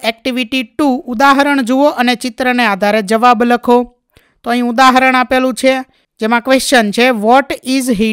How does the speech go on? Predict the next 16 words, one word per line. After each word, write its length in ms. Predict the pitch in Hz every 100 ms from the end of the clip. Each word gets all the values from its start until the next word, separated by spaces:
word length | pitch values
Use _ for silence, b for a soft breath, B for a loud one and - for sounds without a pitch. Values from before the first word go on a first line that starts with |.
| 190
doing?" 280 | 240 262 269 262 _
તો 60 | 233
અહીં 160 | 247
ચિત્ર 260 | 233 262 262
એક 220 | 262 262
આપેલું 360 | 247 254 254 254
છે, 120 | 285
એના 280 | 269 233 233
આધારે 300 | 220 233 233
જવાબ 340 | 247 262 226
લખેલો 380 | 233 233 208 190
છે 280 | - 233 269 b b
કે 100 | -
"He 220 | 233 214 269 277 247
is 120 | 233 233
sleeping." 520 | 220 240 247 240 254